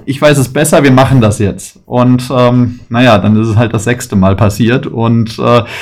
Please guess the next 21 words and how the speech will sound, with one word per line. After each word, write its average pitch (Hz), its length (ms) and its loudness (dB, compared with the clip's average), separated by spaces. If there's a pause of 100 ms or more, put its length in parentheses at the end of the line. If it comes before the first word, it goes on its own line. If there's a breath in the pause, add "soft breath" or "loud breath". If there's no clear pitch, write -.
(240 loud breath)
genau 127 320 2
da 123 400 4
sollte 131 240 2
es 123 120 0
eben 120 260 -4
auch 117 140 -2
eine 117 200 -2
Kultur 131 420 0
geben, 127 580 0
die 131 520 2
dazu 123 320 -6
gereicht, 113 540 0
dass - 240 -10
man 113 260 -6
vielleicht 110 400 -8
auf 98 80 -14
diese 117 240 -4
Erfahrung 127 1300 0
und 113 400 -6
auf - 280 -12
die 110 280 -2